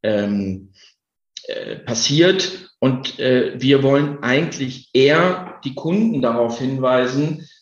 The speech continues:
äh, dass sie sich damit eben auch beschäftigen. Weniger Kritik an Microsoft und seine Preise, als vielmehr ein Zwischenruf an alle Nutzer, an alle Kunden,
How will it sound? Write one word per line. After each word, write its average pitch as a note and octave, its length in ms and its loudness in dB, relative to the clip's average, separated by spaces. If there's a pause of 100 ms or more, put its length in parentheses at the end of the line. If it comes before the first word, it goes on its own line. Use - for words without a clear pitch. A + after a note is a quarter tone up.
(120)
äh, B2 200 0
dass B2 220 0
sie C#3 80 -2
sich C3 240 -6
damit C3+ 360 2
eben C3 240 -2
auch A#2 180 -4
beschäftigen. G#2+ 800 -2 (140)
Weniger D3 540 4
Kritik D3+ 440 -4
an A2+ 200 -2
Microsoft G3+ 840 0
und B2+ 120 -4
seine A#2+ 240 -2
Preise, E3 600 -2 (260)
als - 240 0
vielmehr D3+ 960 0 (420)
ein C3 320 0
Zwischenruf F3 800 -2
an C3 140 -4
alle C3+ 280 0
Nutzer, D#3 680 -2
an B2+ 100 -6
alle C3 260 -4
Kunden, D#3 720 0